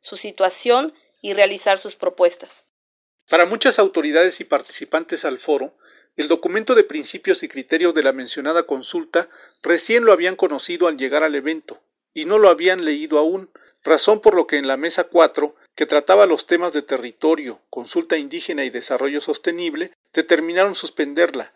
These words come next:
Speaker 2: como una forma de demostrar la dignidad de las comunidades de no prestarse a legitimar una consulta a modo, apresurada, sin información previa suficiente y sin pertinencia cultural.
Speaker 1: Con la finalidad de reparar en parte la falta de información de esa consulta,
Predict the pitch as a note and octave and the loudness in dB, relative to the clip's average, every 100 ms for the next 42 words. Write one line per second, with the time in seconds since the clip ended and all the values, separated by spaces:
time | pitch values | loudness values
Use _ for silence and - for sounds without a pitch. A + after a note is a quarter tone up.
0 | _ - D3+ D#3 F#3+ F3+ - E3+ E3+ E3 | _ 0 2 2 0 -2 -2 -2 -2 -4
1 | C#3+ B2+ A#2+ - E3 E3 - - D3+ C3+ | -4 -6 -8 -2 2 2 0 -2 0 0
2 | C3+ C#3 C3 D#3+ E3+ C#3+ C3 - C3+ C3 | -6 -10 2 4 4 -2 -4 -8 -12 -10
3 | C3 D3+ D#3 F3+ - _ _ _ - - | 0 2 2 -2 -8 _ _ _ 2 4
4 | A3+ G3 - G3 F#3+ - F3+ C#3+ - - | 6 4 4 6 6 4 0 0 -8 -12
5 | C3+ D3+ F3 - F#3+ E3+ - C#3 - D#3 | -6 -2 -2 -2 -8 -6 -2 -4 -2 -8
6 | D3+ C#3+ B2+ D#3 C#3+ A2 _ _ D3+ - | -2 -2 0 0 0 -4 _ _ -10 -4
7 | C3+ D3+ C3 F3+ G#3 A3+ _ - - E3 | -4 0 4 6 4 0 _ -12 -6 -6
8 | D3 D#3 C#3 C3+ F#3 F#3+ - F3+ E3+ D#3 | -6 -6 -6 -4 -2 -2 2 2 2 -2
9 | - B2 - F3 F3 G3 C4 _ - F3+ | -8 -8 -4 -6 -2 -2 -2 _ -8 -8
10 | D#3 - C3 - A#2+ C3+ C#3+ D3+ - C3 | -8 -8 -8 -8 -14 -10 -6 -6 -8 -14
11 | - B3+ - - _ _ _ _ _ _ | -12 -10 -10 -12 _ _ _ _ _ _
12 | - A#3+ A#3+ A#3+ B3+ B3+ B3 A#3+ D4 D#4+ | 2 4 4 2 -2 -2 2 4 6 4
13 | C4 A#3 G#3+ A3 A#3+ A#3 A3+ A3 - F#3 | 4 2 4 4 2 2 2 2 -2 -4
14 | F3+ - A3 B3 A3 F#3+ - F#3 F3+ F3+ | -4 -2 -2 0 -2 -4 -6 -4 -4 -4
15 | - G#3+ A3 F#3+ F#3 - A#3 - G#3+ - | -4 -4 -4 -6 -4 -4 -4 -4 -6 -4
16 | A#3+ G#3 - | -4 -4 -2